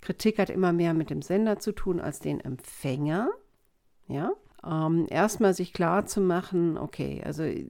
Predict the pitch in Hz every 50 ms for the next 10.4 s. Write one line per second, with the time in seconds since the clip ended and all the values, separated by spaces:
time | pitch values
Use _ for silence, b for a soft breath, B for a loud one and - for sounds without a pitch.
0 | - - 55 - - - - 147 147 165 175 - 196 - - 170 160 165 - 160
1 | 143 151 147 151 139 - - 190 214 254 277 - 277 302 320 - 320 302 - -
2 | - 339 466 508 - - _ _ _ _ _ _ _ _ _ _ _ _ _ _
3 | _ _ - 156 160 151 156 160 156 180 196 208 - - 226 220 226 240 247 269
4 | 285 330 392 - - - - 190 - - 175 - 196 196 214 208 - 220 196 180
5 | 190 175 165 175 165 - - 196 190 190 196 175 147 - - - 127 156 165 -
6 | - 143 143 143 143 147 156 156 156 - _ - - _ _ - _ _ _ _
7 | - _ _ _ _ _ _ _ _ _ - - 135 131 123 - - - - -
8 | - - 165 - - 143 127 147 - - - 202 202 247 226 220 214 208 214 -
9 | 220 196 - 202 170 165 170 175 - 180 165 - 156 147 - 160 170 180 - -
10 | - 185 165 - 147 147 151 165